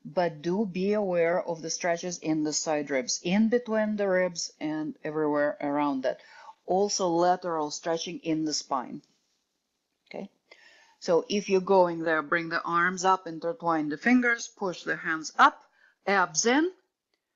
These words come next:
Inhale here. Exhale, side bend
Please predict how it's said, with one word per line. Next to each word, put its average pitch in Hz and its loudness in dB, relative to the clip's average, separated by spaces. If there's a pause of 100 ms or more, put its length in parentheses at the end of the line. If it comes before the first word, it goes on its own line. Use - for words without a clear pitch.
(240)
Inhale 277 0
here. 269 2 (2250)
Exhale, 202 6
side 190 0
bend 202 -6